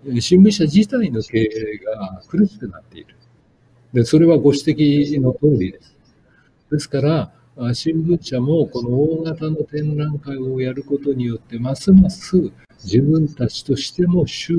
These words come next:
益が上がることを目指すようになった。それは美術館にとって非常にやりにくいことでもあるし、えー、その、そういう形で新聞社に頼っていると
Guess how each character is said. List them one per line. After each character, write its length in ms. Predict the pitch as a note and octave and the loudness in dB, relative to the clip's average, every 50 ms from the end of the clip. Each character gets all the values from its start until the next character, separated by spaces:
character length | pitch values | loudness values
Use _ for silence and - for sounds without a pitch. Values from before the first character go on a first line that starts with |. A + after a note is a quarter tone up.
| D#3 C#3+ | 2 0
益 280 | C3+ A#2 G#2+ - - G#2+ | 0 -2 -6 -6 -8 -8
が 200 | G2 F#2 F#2 F#2 G2 | -8 -8 -8 -8 -8
上 60 | G#2 B2 | -8 -6
が 140 | D3 D#3+ E3+ | -6 -4 -2
る 240 | F3+ F3+ D#3 - - _ _ _ | 0 0 0 -2 -4 _ _ _
こ 120 | _ - A#2+ | _ -12 -4
と 140 | - C3 G#2+ | 0 0 0
を 80 | F#2+ | 0
目 120 | F2+ F#2 G2 | -2 -4 -4
指 160 | F#2 A2 G#2 | -4 -4 -4
す 140 | - - - | -4 -8 -14
よ 60 | - - | -18 -20
う 40 | |
に 60 | _ _ | _ _
な 60 | _ | _
っ 20 | _ _ _ _ _ _ _ _ _ _ _ _ _ _ _ | _ _ _ _ _ _ _ _ _ _ _ _ _ _ _
た。 100 | _ _ _ _ _ _ _ | _ _ _ _ _ _ _
そ 120 | - E3 | 0 4
れ 100 | D#3+ F#3+ | 6 8
は 120 | F#3+ F3+ D#3 | 8 8 6
美 140 | D3+ F3+ | 4 2
術 120 | F3 - - | 2 2 0
館 140 | E3+ D#3 C#3 | 0 2 2
に 100 | A#2+ - | 0 0
と 120 | - G#2+ | -2 -6
っ 40 | - | -4
て 120 | - G#2+ | -4 -4
非 100 | F#2 G#2 | -4 -2
常 200 | A2 D3 D#3+ E3 - | -2 -2 -2 -2 -4
に 100 | - B2+ | -4 -2
や 120 | A2+ G#2+ G#2+ | 0 0 2
り 140 | G#2+ C#3+ D3 | 4 4 4
に 120 | D3 D3 | 4 2
く 120 | - F3+ | 0 -2
い 120 | D3+ G#2+ - | -4 -6 -8
こ 100 | - - | -10 -12
と 120 | - - _ _ _ _ _ _ _ _ _ _ _ _ _ _ _ _ _ _ _ _ _ _ | -16 -18 _ _ _ _ _ _ _ _ _ _ _ _ _ _ _ _ _ _ _ _ _ _
で 100 | A#2 A#2 | 2 2
も 200 | G#2+ F#2+ G2 G2+ | 2 2 0 -4
あ 60 | G2+ | -6
る 120 | F#2 F#2+ | -6 -8
し、 460 | F2+ - - - - G#2+ G2+ E2+ - - _ _ _ _ - _ _ _ _ _ _ - | -10 -10 -14 -12 -6 -6 -6 -6 -6 -12 _ _ _ _ -20 _ _ _ _ _ _ -4
え 600 | A#2 A2+ A2+ A#2 A2 A2 A2+ A2 G#2+ A2 A2 A2+ A#2 | 0 0 2 2 2 0 -2 -4 -4 -6 -6 -6 -8
ー、 20 | |
そ 160 | - - C#3 | -6 -2 0
の、 200 | C#3 C#3 C#3 C3 | 0 0 0 0
そ 180 | B2+ - - E3+ | -2 -2 0 2
う 280 | F3+ F3+ F3+ F#3 F#3 F#3 | 2 4 4 4 4 2
い 60 | F3+ | 2
う 180 | F#3 F#3 F3+ F#3 | 2 0 0 -2
形 480 | - F3 - - F3 E3+ - F3 E3+ | -4 -10 -8 -8 -8 -8 -6 -6 -4
で 120 | D#3+ E3+ D#3+ | -2 -4 -4
新 220 | - - E3+ E3+ E3 - - | -4 -6 -6 -6 -6 -8 -12
聞 160 | - E3+ E3 D3+ | -10 -8 -8 -8
社 180 | - - A2+ | -8 -6 -6
に 160 | G#2 G2+ F#2 | -6 -6 -6
頼 380 | F#2+ - - A2 G#2+ A2 A#2+ C3 | -8 -10 -10 -6 -2 0 0 0
っ 40 | C3 | -2
て 220 | - _ _ - | -6 _ _ -4
い 120 | F#2 F2+ E2+ | -4 -4 -4
る 160 | F2 E2 - | -6 -12 -16
と 380 | _ - G#2+ A#2+ G#2 E2+ - | _ 0 0 0 0 0 -4